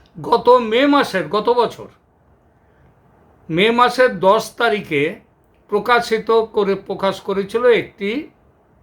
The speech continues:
প্রতিবেদন। তার নাম হচ্ছে "Debt Owed by Pakistan, Sri Lanka and Bangladesh to China Rise to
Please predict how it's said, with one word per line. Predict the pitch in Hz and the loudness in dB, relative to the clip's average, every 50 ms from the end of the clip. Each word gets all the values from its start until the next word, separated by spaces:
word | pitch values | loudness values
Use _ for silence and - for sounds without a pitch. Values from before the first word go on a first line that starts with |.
| _ _ _ _ _ _ _ | _ _ _ _ _ _ _
প্রতিবেদন। | - 202 190 190 190 175 160 151 127 120 117 117 104 - _ _ _ - _ _ _ _ _ _ _ _ _ _ _ _ _ _ _ - | -4 -2 0 0 0 0 0 0 -2 -2 -8 -10 -12 -16 _ _ _ -20 _ _ _ _ _ _ _ _ _ _ _ _ _ _ _ -4
তার | - 185 214 | 0 0 2
নাম | 202 190 185 196 220 233 233 247 | 2 4 4 4 4 4 2 0
হচ্ছে | 254 247 - - 202 185 147 147 147 - _ _ _ _ _ _ _ _ _ _ _ _ _ _ _ _ _ _ - 160 143 135 | -2 -4 -6 -8 -6 -4 -4 -6 -8 -10 _ _ _ _ _ _ _ _ _ _ _ _ _ _ _ _ _ _ -16 -12 -6 2
"Debt | 156 202 233 247 262 254 - - - - - - _ _ _ _ _ _ _ - | 4 6 6 6 4 0 -4 -16 -20 -20 -20 -20 _ _ _ _ _ _ _ -4
Owed | 233 214 233 262 277 262 214 | 2 2 4 4 2 0 -4
by | 240 214 233 233 220 220 220 220 214 - - | -4 -2 0 2 2 2 2 0 -2 -4 -6
Pakistan, | 190 180 180 - 233 196 - - - 220 220 220 220 196 | -6 -6 -6 -8 -12 -14 -12 -8 -4 -4 -4 -4 -4 -8
Sri | - - - 202 196 196 | -10 -8 -6 -4 -2 0
Lanka | 196 190 196 196 196 - 208 202 202 196 190 185 | 0 0 -2 -4 -4 -2 0 2 2 2 0 -2
and | 185 185 160 143 143 | -4 -4 -6 -4 -2
Bangladesh | 160 175 180 185 190 196 202 190 202 214 202 160 120 - - - - _ _ _ _ _ _ _ _ _ _ _ _ _ _ _ _ _ _ _ _ _ _ _ _ _ _ _ - | -2 0 0 0 0 0 0 2 2 2 2 0 -2 -6 -12 -18 -20 _ _ _ _ _ _ _ _ _ _ _ _ _ _ _ _ _ _ _ _ _ _ _ _ _ _ _ -2
to | - 233 226 214 220 - - | 2 2 2 2 0 0 2
China | 202 180 185 208 220 220 226 214 175 143 131 120 - _ _ _ _ _ _ _ _ _ - | 4 4 4 2 0 -2 0 0 0 -2 -4 -6 -12 _ _ _ _ _ _ _ _ _ -10
Rise | 170 165 156 160 165 180 190 202 220 233 233 208 180 - - _ - | -6 -4 -2 0 2 2 2 2 2 0 0 -6 -10 -12 -14 _ -10
to | 196 | -6